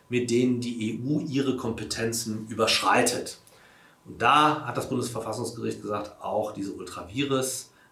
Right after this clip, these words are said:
ähm, äh, Rechtsakte sind, ähm, durch das Bundesverfassungsgericht zu überprüfen, unterliegen der Kontrolle des Bundesverfassungsgerichts und nicht, ähm,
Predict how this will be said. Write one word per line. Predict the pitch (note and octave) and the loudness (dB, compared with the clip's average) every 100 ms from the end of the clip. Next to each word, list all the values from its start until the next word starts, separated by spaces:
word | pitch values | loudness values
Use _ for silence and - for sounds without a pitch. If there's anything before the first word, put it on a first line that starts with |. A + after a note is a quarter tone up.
| _ | _
ähm, | G#2+ G#2+ G#2+ G#2+ - | -6 -4 -2 -4 -6
äh, | G#2 G2 F#2+ F#2 F#2 - - G#2+ | -10 -8 -8 -8 -10 -14 -14 -12
Rechtsakte | G2+ G2 - F#2 F#2 - F#2+ F#2+ F#2+ - - - | -8 -8 -6 -6 -8 -8 -8 -8 -10 -18 -20 -16
sind, | G2+ F#2+ G2+ G2+ G2+ - - | -10 -6 -4 -6 -10 -16 -12
ähm, | G2 F#2 F#2 F#2+ - _ _ - | -8 -8 -8 -12 -18 _ _ -8
durch | G#2+ G#2 | -6 -4
das | A2 - | -6 -6
Bundesverfassungsgericht | G2 - - A2+ - A2 - G2 G2 - - - - _ _ | -8 -8 -10 -8 -6 -6 -8 -8 -8 -10 -16 -20 -20 _ _
zu | - - G2+ G2+ | -10 -4 -4 -4
überprüfen, | F#2+ - - D3+ D#3 C3+ B2 | -4 -6 0 2 2 0 -4
unterliegen | - F2+ G#2 B2 | -6 -6 -6 -4
der | G#2+ G2+ | -2 -2
Kontrolle | F#2 - F2+ F2+ F2+ | -6 -10 -6 -4 -4
des | - | -6
Bundesverfassungsgerichts | - F2 - - - - - - E2 - - | -14 -14 -14 -14 -12 -12 -12 -16 -16 -16 -16
und | F#2 E2 F2 | -16 -16 -12
nicht, | E2 E2+ - _ - - - - | -10 -10 -14 _ -20 -20 -20 -14
ähm, | F2+ F2 | -8 -8